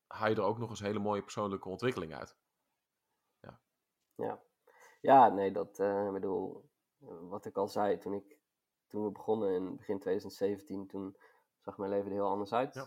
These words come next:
Speaker 2: Ik was net, ehm, ziektewet ingegaan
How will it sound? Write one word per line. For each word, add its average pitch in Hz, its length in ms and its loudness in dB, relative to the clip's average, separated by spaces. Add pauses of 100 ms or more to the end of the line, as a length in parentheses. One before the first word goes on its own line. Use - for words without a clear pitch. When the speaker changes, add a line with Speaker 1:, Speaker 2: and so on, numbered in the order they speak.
(140)
Speaker 2:
Ik - 160 -20
was 101 180 -12
net, - 360 -4 (920)
ehm, 101 640 -4 (760)
ziektewet 120 480 -6
ingegaan 117 760 -6